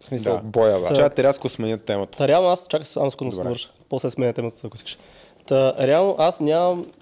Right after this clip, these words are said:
Speaker 3: на-, а, вярването, че правителствата задължително, пък особено пък поли-, защото и те са хора, задължително искат, а, доброто.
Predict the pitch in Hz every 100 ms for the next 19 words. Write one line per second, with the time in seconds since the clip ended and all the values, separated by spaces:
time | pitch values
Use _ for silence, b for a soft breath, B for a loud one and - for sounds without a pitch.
0 | _ - - - - 147 139 139 131 123
1 | 120 117 123 120 143 165 156 156 185 -
2 | 156 147 143 143 143 143 143 - - _
3 | - 139 127 147 165 - 147 170 147 135
4 | 135 139 139 151 160 143 - 175 175 -
5 | 139 127 - - 135 - - 131 - -
6 | 113 151 B B B 147 139 143 151 156
7 | 143 143 147 - 139 139 135 127 127 120
8 | 113